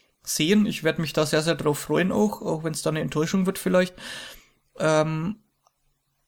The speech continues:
aber es ist auf jeden Fall ein Problem,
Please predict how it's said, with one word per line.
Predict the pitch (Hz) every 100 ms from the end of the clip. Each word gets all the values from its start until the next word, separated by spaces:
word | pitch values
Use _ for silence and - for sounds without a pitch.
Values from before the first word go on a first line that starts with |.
| _
aber | - 165 165
es | 165 -
ist | - 185 - - _
auf | 180 165
jeden | 170 190
Fall | 208 196
ein |
Problem, | 185 185 180 185 147 139